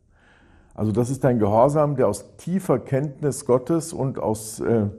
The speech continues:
und aus Liebe kommt. Äh, der Vater liebt den Sohn und, äh, offenbart ihm alles und gibt ihm den Geist unbegrenzt. Und der Sohn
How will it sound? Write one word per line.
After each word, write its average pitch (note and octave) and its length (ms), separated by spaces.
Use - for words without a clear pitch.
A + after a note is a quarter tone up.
und - 160
aus G#2 220
Liebe C3+ 260
kommt. D#2+ 500
Äh, F2+ 280
der F#2+ 220
Vater B2+ 420
liebt B2+ 320
den B2 180
Sohn D3 380
und, A2 400
äh, C2+ 40
offenbart G#2 880
ihm C#3 160
alles C#3 440
und A2 180
gibt - 240
ihm A2 220
den G#2 140
Geist G#2+ 340
unbegrenzt. C#3 720
Und A2+ 160
der A#2 120
Sohn C3+ 320